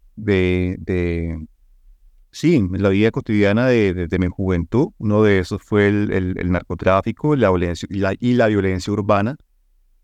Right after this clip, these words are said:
Em, y después el racismo, que es lo que va a darle, va a darle, em, va a sustentar la idea principal de mi último libro,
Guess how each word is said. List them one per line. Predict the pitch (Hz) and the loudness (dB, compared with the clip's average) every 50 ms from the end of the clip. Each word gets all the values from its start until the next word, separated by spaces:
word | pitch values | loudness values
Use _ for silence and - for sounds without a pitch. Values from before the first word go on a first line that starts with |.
| _ _ _ _ _ _ _ _ _ _ _ - | _ _ _ _ _ _ _ _ _ _ _ -6
Em, | 120 113 117 117 117 117 117 113 113 110 113 110 107 110 107 107 107 104 101 - _ _ _ - | -2 0 0 2 2 2 2 2 0 0 0 0 0 0 0 -2 -2 -4 -6 -10 _ _ _ -2
y | 131 127 | 0 2
después | 131 120 - - - 117 110 | 2 0 0 -2 -4 -2 0
el | 127 151 160 | 2 2 2
racismo, | - - 98 92 - 165 190 147 127 123 104 87 85 85 _ _ _ _ _ _ _ _ _ | 2 -2 -4 -2 0 0 0 0 0 -2 -2 -4 -6 -14 _ _ _ _ _ _ _ _ _
que | - 113 107 101 | -6 -4 -2 0
es | 101 | 0
lo | 110 120 | -2 0
que | - - 143 | 2 2 4
va | 127 113 107 101 | 4 4 4 4
a | 101 104 | 4 4
darle, | 110 110 117 123 127 - - | 2 2 2 0 -2 -2 -4
va | - 113 104 104 104 | -4 -2 2 2 4
a | 104 | 4
darle, | 107 110 113 113 120 123 123 127 127 127 131 135 139 _ _ _ _ _ _ _ | 2 0 0 0 0 2 2 2 2 0 0 -2 -4 _ _ _ _ _ _ _
em, | - - 95 90 92 90 87 87 87 87 - _ _ _ - _ _ _ _ _ - - _ _ _ _ - - _ _ - | -6 -4 -2 -2 0 -2 -2 -4 -6 -8 -12 _ _ _ -20 _ _ _ _ _ -20 -20 _ _ _ _ -20 -20 _ _ -2
va | 120 | -2
a | 110 | 0
sustentar | - 147 135 - - - _ - 151 135 113 - 110 104 110 | 0 0 -2 -4 -6 -8 _ 0 0 2 2 2 0 0 2
la | 120 | 2
idea | 123 131 127 | 2 2 0
principal | - _ - 131 135 120 - 117 - - 98 90 | -2 _ -4 -4 -2 -2 -2 -4 -2 0 -2 0
de | 92 104 113 | 2 2 2
mi | 117 | 2
último | 113 104 98 92 - 110 110 101 | 2 0 0 -2 0 0 0 2
libro, | 95 101 107 101 95 95 78 - | 2 2 2 0 0 -4 -8 -12